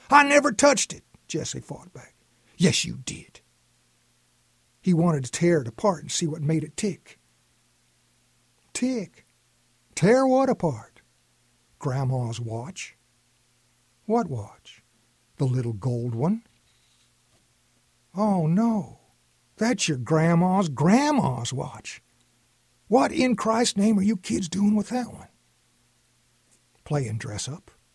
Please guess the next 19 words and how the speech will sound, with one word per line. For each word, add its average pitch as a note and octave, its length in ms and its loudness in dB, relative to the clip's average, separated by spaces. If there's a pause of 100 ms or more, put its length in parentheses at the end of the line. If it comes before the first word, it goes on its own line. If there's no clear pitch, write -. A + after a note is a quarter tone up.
(960)
"Dress A3+ 320 -2
up? - 260 -20 (800)
Does D3+ 180 2
your D3+ 80 4
grandma G3 400 6
know G#3 140 4
you G3+ 160 2
have G#3+ 220 0
it?" C#4 200 -10 (1600)
Ignoring D3 520 0
the B2+ 80 -4
question, A#2+ 560 -6 (460)
Teresa D#3 440 -2
said C3 400 -4
in B2 140 -2
her A2+ 100 0
best C3+ 540 -4 (100)
pleading D3 460 0
voice, C3 520 -8